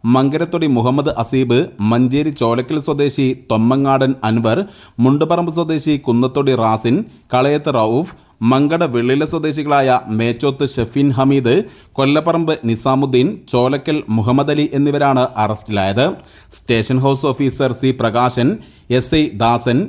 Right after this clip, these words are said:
എ എസ് ഐമാരായ ഉണ്ണികൃഷ്ണൻ, അനൂപ്, ഉദ്യോഗസ്ഥരായ ഹാരിസ് ആലുംതറയിൽ, സത്താർ, മധുസൂദനൻ, അരുൺകുമാർ, ഷമീർ കരുവാരക്കുണ്ട് എന്നിവരടങ്ങുന്ന സംഘമാണ് പ്രതികളെ പിടികൂടിയത്.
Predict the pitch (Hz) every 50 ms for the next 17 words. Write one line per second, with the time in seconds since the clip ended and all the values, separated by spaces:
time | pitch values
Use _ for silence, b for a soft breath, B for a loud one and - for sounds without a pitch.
0 | - - 113 120 127 139 131 - 156 156 151 151 147 147 143 135 139 139 - 113
1 | 113 117 127 120 127 139 131 - 131 113 120 175 233 - - - 104 113 120 127
2 | 127 131 127 123 127 160 190 - - 110 110 110 113 139 143 147 139 139 - 156
3 | 151 143 139 139 120 95 113 113 120 131 135 139 - - - - - 107 113 120
4 | 127 127 139 127 135 135 113 104 123 180 208 B B B B B - - 135 123
5 | 127 - 143 131 143 202 202 - - 104 113 117 117 135 135 - 156 147 143 139
6 | 131 123 147 247 - - - 104 117 120 131 135 131 131 139 131 123 120 131 -
7 | - - - - 123 120 123 139 147 143 139 151 131 123 123 135 139 139 139 127
8 | 143 139 135 139 135 135 131 135 139 139 139 143 139 135 135 135 131 131 127 123
9 | 123 - 113 110 107 120 123 139 135 131 123 120 202 226 B B B B B -
10 | 131 135 135 151 156 175 165 143 - 135 120 113 104 98 101 95 101 101 98 110
11 | 131 170